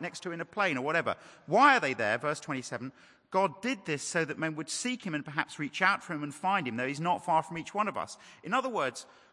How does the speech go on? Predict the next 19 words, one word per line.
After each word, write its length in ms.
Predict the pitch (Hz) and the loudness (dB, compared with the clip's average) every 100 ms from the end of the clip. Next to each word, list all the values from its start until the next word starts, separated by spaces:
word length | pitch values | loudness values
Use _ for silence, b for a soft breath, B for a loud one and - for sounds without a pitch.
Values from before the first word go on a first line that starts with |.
| b | b
God 260 | - 226 277 | 4 6 6
has 240 | 262 175 170 | 4 0 2
sovereignly 920 | - - 247 277 269 277 240 233 - | 4 8 8 8 4 2 2 0 0
organised 1160 | 214 233 196 147 101 80 57 78 175 - - - _ _ _ _ _ b b b _ | 2 2 4 2 2 0 -2 -4 -6 -8 -8 -12 _ _ _ _ _ b b b _
who 220 | 220 254 | 4 4
is 140 | 254 | 4
on 120 | 185 143 | 2 2
my 200 | 117 113 | 0 0
street, 640 | - - 90 147 - - b b - | -4 -4 -4 -6 -10 -16 b b -10
how 340 | - 220 240 | 6 8 10
long 200 | 214 175 | 6 4
they 120 | 143 | 0
live 220 | 120 107 | 0 -2
there 160 | 107 90 | 0 -2
for, 420 | - 104 78 139 B B | -4 -6 -4 -4 B B
who 200 | - 226 | 0 2
they 160 | 202 175 | 4 2
work 400 | 151 147 - - | 2 0 0 -8
with. 300 | - - | -8 -10